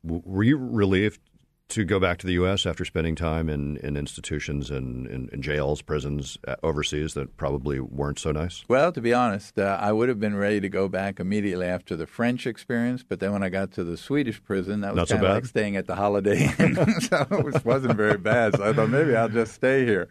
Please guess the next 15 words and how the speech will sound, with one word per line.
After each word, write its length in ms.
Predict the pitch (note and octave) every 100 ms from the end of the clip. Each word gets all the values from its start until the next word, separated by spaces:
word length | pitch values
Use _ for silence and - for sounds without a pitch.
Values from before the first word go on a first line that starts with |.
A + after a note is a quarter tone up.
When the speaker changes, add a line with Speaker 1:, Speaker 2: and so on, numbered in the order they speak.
| -
Speaker 1:
Yeah. 200 | E2+ D#2+ -
Speaker 2:
Um, 480 | - G2 F#2+ F#2 F#2+
but, 260 | - G2+ F#2+ - -
uh, 380 | G#2+ F#2+ F#2+ F#2+ - -
you 80 | G2
know, 180 | G2+ F2+
I 100 | G2
knew 240 | G2 G2
eventually 540 | F#2 G2 F#2+ F#2+ F2+
they'd 200 | E2+ F2
be 140 | E2 E2+
taking 420 | F#2 F2 F2 E2
me 120 | E2
back, 560 | D#2 F2 E2 D#2+ - -
yeah. 240 | - -